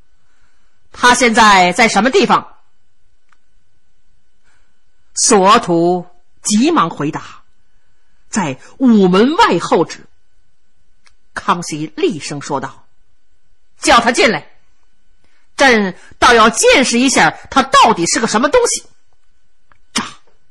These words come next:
索额图叩了头，起身又打了个签儿，躬身退出大殿传旨去了。熊次履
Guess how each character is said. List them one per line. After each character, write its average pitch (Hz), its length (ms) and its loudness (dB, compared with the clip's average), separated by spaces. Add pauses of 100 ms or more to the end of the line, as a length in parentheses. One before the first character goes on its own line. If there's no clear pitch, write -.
(1000)
索 220 420 0
额 285 160 2
图 240 240 -2
叩 285 220 -2
了 196 100 0
头， 220 380 0 (180)
起 196 300 -2
身 277 220 0
又 269 120 0
打 151 180 -2
了 156 60 -10
个 165 100 -6
签 - 200 -6
儿， 254 180 -2 (180)
躬 359 220 0
身 269 200 -2
退 381 320 0
出 247 200 -6
大 247 260 -6
殿 156 240 -8
传 240 400 -6
旨 - 180 -12
去 - 200 -12
了。 - 120 -16 (1160)
熊 311 400 -4
次 - 160 -6
履 135 380 -8